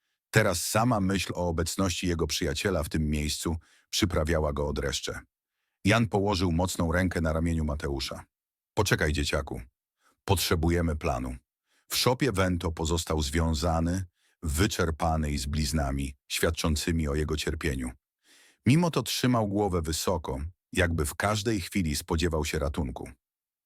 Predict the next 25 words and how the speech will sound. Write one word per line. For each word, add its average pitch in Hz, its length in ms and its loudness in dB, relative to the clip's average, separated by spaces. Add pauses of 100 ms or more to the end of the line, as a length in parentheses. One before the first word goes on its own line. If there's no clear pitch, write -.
(300)
Mężczyźni 120 600 4
kontrolujący 98 760 0
wyścigi 87 520 0
byli 90 240 2
zajęci 87 460 0
liczeniem 82 440 0
pieniędzy 78 600 0 (300)
i 101 120 4
planowaniem 92 600 2
następnego 78 540 0
wyścigu. 73 440 -4 (800)
Wydawało 104 560 2
się, 117 180 -2
że 87 180 0
nikt 104 360 2
nie 113 120 0
przejmował 98 580 0
się - 140 -2
losem 90 340 0
zwierząt 80 500 0
poza 85 280 0
tym, 85 160 -2
co 82 120 -2
mogły 78 260 0
zrobić. 67 500 -6